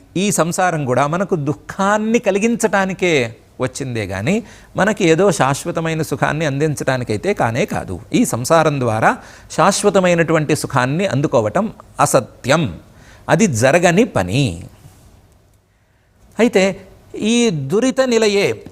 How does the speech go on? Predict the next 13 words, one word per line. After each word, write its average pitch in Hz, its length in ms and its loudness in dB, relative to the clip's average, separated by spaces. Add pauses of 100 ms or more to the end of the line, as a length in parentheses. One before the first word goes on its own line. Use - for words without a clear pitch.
(100)
ఈ 202 360 2 (380)
సంసారం 220 600 0
ఎందుకు 226 380 0
కేవలం 233 540 0
పాపాలకే 208 960 0 (260)
ప్రధానంగా 170 720 0 (100)
పనిచేస్తోంది, 143 680 -4
పాపాలే 185 680 0
ఎక్కువగా 208 360 0
ఉన్నట్లు 185 320 -6
ఎందుకు 165 260 -6
ఉంది 120 340 -6
అంటే 160 300 -4